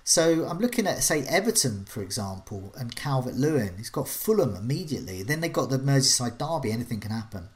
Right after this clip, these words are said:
Southampton, whose defence is in tatters at the moment.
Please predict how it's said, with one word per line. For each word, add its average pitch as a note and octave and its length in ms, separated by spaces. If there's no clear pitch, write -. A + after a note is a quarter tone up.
Southampton, D#3+ 560
whose A#2 180
defence C#3+ 460
is G#2+ 60
in G2+ 60
tatters C#3 500
at F2 60
the D#2 60
moment. F2+ 420